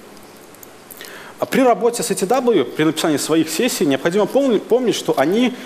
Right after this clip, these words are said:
включаются на всю машину. Поэтому, если ваше приложение, логер, умирает, есть опасность не закрыть сессию. Но,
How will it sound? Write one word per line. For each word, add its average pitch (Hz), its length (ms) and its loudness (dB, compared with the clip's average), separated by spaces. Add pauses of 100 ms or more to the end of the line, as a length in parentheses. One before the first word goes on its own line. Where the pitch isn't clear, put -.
(160)
включаются 196 540 0
на 139 100 2
всю - 220 -2
машину. 135 480 -2 (840)
Поэтому, 220 260 2
если 208 380 2
ваше 180 320 -2
приложение, 160 580 0 (160)
логер, 131 320 2
умирает, 180 520 2 (380)
есть 208 260 0
опасность 226 420 0
не 160 60 0
закрыть 151 280 -2
сессию. 101 420 -4 (960)
Но, 208 400 0